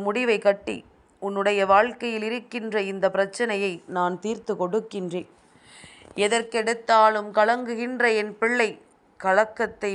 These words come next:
முதலில் நிறுத்து. வாழ்க்கையில் உன்னை சுற்றி வருகின்ற பிரச்சனைகளை எல்லாம் முதலில் தீர்த்துவிடு. இவையெல்லாமும் உன் வாழ்க்கையிலிருந்து விலக விலக தானாகவே உனக்கு நல்ல நேரம் ஆரம்பித்துவிடும். தானாகவே இந்த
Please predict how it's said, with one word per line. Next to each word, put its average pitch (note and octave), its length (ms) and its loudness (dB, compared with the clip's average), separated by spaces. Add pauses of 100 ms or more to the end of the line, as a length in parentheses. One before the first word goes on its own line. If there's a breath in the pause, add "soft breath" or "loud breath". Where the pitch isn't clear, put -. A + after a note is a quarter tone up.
முதலில் G3 400 -2
நிறுத்து. A#3 420 -4 (680 soft breath)
வாழ்க்கையில் G#3+ 680 2
உன்னை G3 200 -4 (120)
சுற்றி A3+ 360 -6
வருகின்ற G3+ 580 2
பிரச்சனைகளை G3+ 680 2 (160)
எல்லாம் G3 300 2 (100)
முதலில் F3+ 440 -2
தீர்த்துவிடு. G3+ 540 -6 (880 loud breath)
இவையெல்லாமும் G#3+ 840 4 (380)
உன் G3 180 -6
வாழ்க்கையிலிருந்து G#3 1040 0
விலக A3 400 2
விலக G3 340 0 (540 soft breath)
தானாகவே G#3 720 6 (160)
உனக்கு G3+ 320 -2 (120)
நல்ல A3+ 160 4 (160)
நேரம் G#3 300 2 (180)
ஆரம்பித்துவிடும். F#3+ 800 -2 (580 soft breath)
தானாகவே G#3 760 6 (240)
இந்த G3+ 140 2